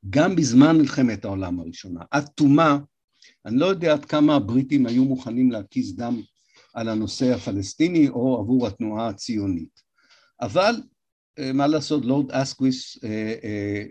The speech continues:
שהיה אב לשבעה ילדים, אה, התאהב במשרתת, אה, אה, צעירה, אה, כתב לה מאות מכתבי, אה, אהבה שפורסמו לאחרונה,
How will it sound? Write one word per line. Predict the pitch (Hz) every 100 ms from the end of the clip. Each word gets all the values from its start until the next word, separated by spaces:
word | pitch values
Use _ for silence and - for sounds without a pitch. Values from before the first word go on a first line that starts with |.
| 92
שהיה | - 95 107 110 110 113
אב | 117 92 _
לשבעה | - 104 101 - - 101 107
ילדים, | 127 113 101 104 123 143 - _ - _ _ -
אה, | 127
התאהב | 143 135 127 131 156 127 98 123 123 120 123 117 110 107 104 - 104 101 98 95 95 92
במשרתת, | 101 101 110 95 127
אה, | 135
אה, |
צעירה, | 127 - 110 98 101 110 180 _ _ _ _ - - _ -
אה, | 123 117 117 113 110 110 101 - _ -
כתב | 101 113 120
לה | 120
מאות | 107 107 131
מכתבי, | 123 104 - 98 101 110 117 -
אה, | 104 -
אהבה | 95 90 110 127
שפורסמו | 127 98 - 107 - 120 135 156 143 _
לאחרונה, | - 120 - 135 147 165